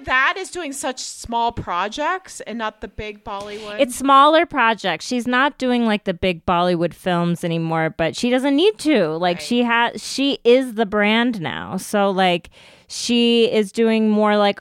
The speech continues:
Speaker 2: art films, things about specific places in India. She's done White Tiger, The White Tiger, which if you haven't seen it, it's on Netflix. Um,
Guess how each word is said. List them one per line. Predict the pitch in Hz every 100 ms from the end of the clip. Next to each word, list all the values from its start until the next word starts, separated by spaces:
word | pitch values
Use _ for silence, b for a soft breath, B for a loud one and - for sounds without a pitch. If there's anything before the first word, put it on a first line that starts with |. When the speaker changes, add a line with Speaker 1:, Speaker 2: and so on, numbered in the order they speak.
| -
Speaker 2:
art | 175 185 -
films, | - 202 190 185 185 185 180 175
things | - 202 185 175
about | 185 185 175 170 -
specific | - 190 - 185 196 185
places | - 190 180 170 - 185 175 165
in | 170
India. | - 175 180 175 170 165 165 165 B B B
She's | - 226
done | 190 202 190
White | 180 175
Tiger, | - 208 220 214 214 208
The | 190
White | 185 175 165
Tiger, | 180 180 180 180 175
which | 165 - -
if | 196 220
you | 208
haven't | 214 220 262 240
seen | - 185
it, | 185 170
it's | 175
on | 185 175
Netflix. | 160 147 - 180 165 160 - - -
Um, | 175 165 160